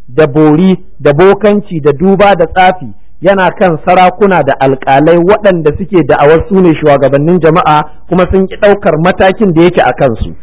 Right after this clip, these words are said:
Kamar yadda malamai suka ɗau matakin da yake a kansu shine su faɗi gaskiya, to sun faɗa, ya rage wa sauran waɗancan kuma. To yanzu mas'alar da za ta faru ita ce, ta iya yiwa a samu ainihin wannan boka,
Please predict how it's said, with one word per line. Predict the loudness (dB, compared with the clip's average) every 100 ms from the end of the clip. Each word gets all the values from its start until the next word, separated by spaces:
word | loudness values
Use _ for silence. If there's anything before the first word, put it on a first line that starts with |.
| -12
Kamar | -4 0 2
yadda | 2 0
malamai | 0 0 0 0
suka | -2 -4
ɗau | 0 0
matakin | 2 0 0 2
da | 2
yake | 2
a | 0 0
kansu | 0 -2 -2
shine | 0 0 0
su | -2
faɗi | -4 -2 0
gaskiya, | 0 0 -2 0 2 0 -8 -6
to | -2 2
sun | 2 2
faɗa, | 0 0 -2 -6 -4
ya | 0 2
rage | 2 0
wa | 0
sauran | -2 -2 0
waɗancan | 0 0 -4 -4 -8
kuma. | -10 -14 -14 -16 -6
To | 2
yanzu | 4 4 2 0
mas'alar | 0 -2 -2 0 -2
da | -2 0
za | 0
ta | 0 -2
faru | -2 -2 -2
ita | -2 -4
ce, | -6 -14 -16 -18 -6
ta | 0 0
iya | 2 0
yiwa | 4 4 4
a | 0
samu | -4 -4 -4 -2
ainihin | -2 -2 -4 -2
wannan | -2 -2 -4 -8
boka, | -4 -2 -2 0 -2